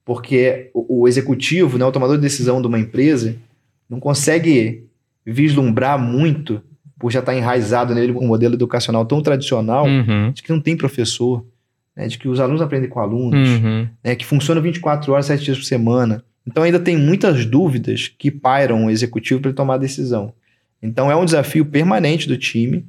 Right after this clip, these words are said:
Speaker 1: ir trazendo, né, conversando com novas, é, empresas, trazendo essas novas empresas pra dentro. É claro que a gente tem um, um super privilégio de terem marcas que pensam a longo prazo.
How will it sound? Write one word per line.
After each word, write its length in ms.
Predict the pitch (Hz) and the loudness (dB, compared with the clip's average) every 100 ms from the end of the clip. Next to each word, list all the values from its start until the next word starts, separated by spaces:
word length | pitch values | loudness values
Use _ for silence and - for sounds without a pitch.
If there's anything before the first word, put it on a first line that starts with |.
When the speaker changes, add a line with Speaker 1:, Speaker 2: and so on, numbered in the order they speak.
| - | 0
Speaker 1:
ir 180 | 131 | 2
trazendo, 800 | 143 127 110 120 127 123 104 - - | 2 0 0 0 0 2 0 -2 -10
né, 80 | 113 | -12
conversando 500 | 113 113 101 131 131 | -8 -6 -4 -4 -4
com 200 | - 110 | -6 -6
novas, 640 | 104 113 110 98 - - _ _ _ _ | -2 0 0 -2 -6 -12 _ _ _ _
é, 260 | 104 98 95 110 | -4 -4 -4 -6
empresas, 720 | 95 - 117 135 110 98 - | -6 0 2 2 2 -2 -2
trazendo 420 | 110 98 110 117 | -2 0 0 0
essas 220 | 113 107 | -2 -2
novas 260 | 107 104 104 | -2 -2 -4
empresas 320 | 98 101 101 | -6 -4 -6
pra 140 | - 95 | -6 -6
dentro. 300 | 98 117 127 | -4 -4 -4
É 20 | |
claro 200 | 135 135 | -2 -2
que 60 | |
a 40 | 135 | -4
gente 100 | 127 | -4
tem 80 | 127 | -4
um, 180 | 113 113 _ _ _ _ _ _ | -4 -8 _ _ _ _ _ _
um 60 | 127 | -6
super 300 | - 147 139 | -2 0 0
privilégio 640 | 139 127 117 120 120 117 | 0 2 4 4 2 0
de 60 | 113 | 2
terem 220 | 120 120 | 2 2
marcas 440 | 110 117 117 - - | 2 0 0 -2 -4
que 120 | - | -4
pensam 340 | - 139 143 | -2 -2 0
a 40 | 123 | 0
longo 200 | 117 113 | 0 0
prazo. 560 | 113 113 139 139 135 | 0 0 0 -2 -6